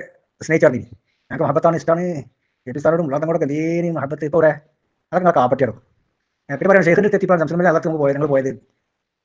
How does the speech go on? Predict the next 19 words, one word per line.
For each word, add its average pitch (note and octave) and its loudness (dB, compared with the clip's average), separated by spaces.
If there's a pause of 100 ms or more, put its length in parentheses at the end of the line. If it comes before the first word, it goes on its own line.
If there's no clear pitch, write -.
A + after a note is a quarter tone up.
എന്നാ? D#3 0
പറഞ്ഞു G#3+ 2
ശംസുൽ E3 2
ഉലമയുടെ F3+ 4
അകത്ത് E3 0
പോയത് D3+ 4 (180)
ഷെയ്ഖിന്റെ E3+ 2
അകത്ത് F#3+ 2
വന്ന് F3 2
എത്തി. D#3 -4
രണ്ടായിരത്തി D#3+ 2
പതിമൂന്ന് F#3+ 0
തൊട്ട് F#3 -4 (240)
ഷെയ്ഖ് D#3 -2
ഇവിടെ F#3 4
പ്രവർത്തനം F3 2
തുടങ്ങിയല്ലോ. C#3+ -2
എന്നിട്ട് - -6
എന്നാ E3 2